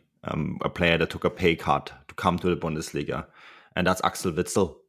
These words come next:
who was on tremendous money in the Chinese Super League, right? Came to Borussia Dortmund and was an instant success.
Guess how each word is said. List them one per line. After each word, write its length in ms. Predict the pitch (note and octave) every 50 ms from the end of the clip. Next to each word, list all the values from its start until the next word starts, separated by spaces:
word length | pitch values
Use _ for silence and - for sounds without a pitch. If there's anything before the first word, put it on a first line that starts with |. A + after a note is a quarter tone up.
| _ _
who 120 | - F2+ F2
was 200 | E2+ F2+ F2+ -
on 340 | - E2+ F2 E2+ E2+ E2+ E2+
tremendous 760 | - - - F#2 F#2 F#2+ G2+ G#2+ G#2+ A2 A2+ G#2 G2 F#2 -
money 340 | - F2+ E2+ E2 E2 E2 D#2+
in 80 | D#2+ D#2+
the 80 | D#2+
Chinese 400 | - - E2+ D#2+ D#2+ D#2 D2+ -
Super 300 | - - D#2+ - - D#2
League, 300 | D2 D2 D#2+ D#2+ - -
right? 300 | D2+ D2+ D2+ E2 E2 - - _ _ _ - _ _ _ _ _ _ _ _ _ - - _
Came 240 | - G#2+ G#2 G#2 G2
to 80 | -
Borussia 380 | F2 E2+ F2 F#2 F2+ - - F2
Dortmund 560 | D2+ F2+ E2+ E2 - - E2+ E2 E2 D#2+ - - _ -
and 140 | F#2 F2+
was 160 | F2 F2 E2+ E2+
an 120 | F2+ - -
instant 320 | G2+ F#2+ - - F2+ F2
success. 580 | - - F2 - - - D2+ D2+ - - -